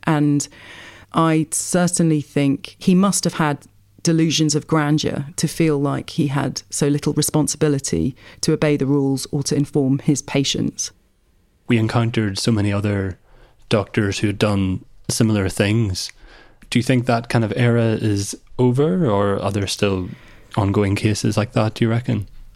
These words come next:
Speaker 1: I think to an extent that era is almost definitely over, in the respect that nowadays, certainly in the U K, if you are a woman having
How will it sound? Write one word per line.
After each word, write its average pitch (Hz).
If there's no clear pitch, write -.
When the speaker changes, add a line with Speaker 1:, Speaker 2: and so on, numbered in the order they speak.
Speaker 1:
I 202
think 294
to 240
an 226
extent 247
that -
era 196
is 170
almost 175
definitely 196
over, 151
in 262
the 220
respect -
that -
nowadays, 156
certainly 147
in 135
the 135
U 127
K, 180
if 180
you 185
are 165
a -
woman 160
having 147